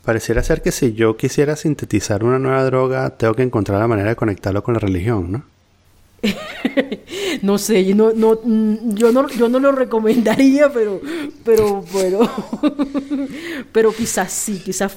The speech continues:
Speaker 2: quizás
Speaker 1: Por-,
Speaker 2: pase.
Speaker 1: porque, ¿qué pasa? ¿Por qué el L S D o la cocaína, para nombrar dos extremos muy distantes, eh, no tienen esta mística alrededor de ellos?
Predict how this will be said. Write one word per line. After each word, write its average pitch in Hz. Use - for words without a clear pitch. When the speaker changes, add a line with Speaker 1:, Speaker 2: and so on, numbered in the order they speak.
Speaker 2:
quizás 202
Speaker 1:
Por-, 147
Speaker 2:
pase. 151
Speaker 1:
porque, 120
¿qué 127
pasa? 170
¿Por -
qué 110
el 117
L 123
S 127
D 123
o 98
la 92
cocaína, 98
para 90
nombrar 95
dos 104
extremos 107
muy 107
distantes, 113
eh, 101
no 107
tienen 120
esta 110
mística 113
alrededor 98
de 139
ellos? 113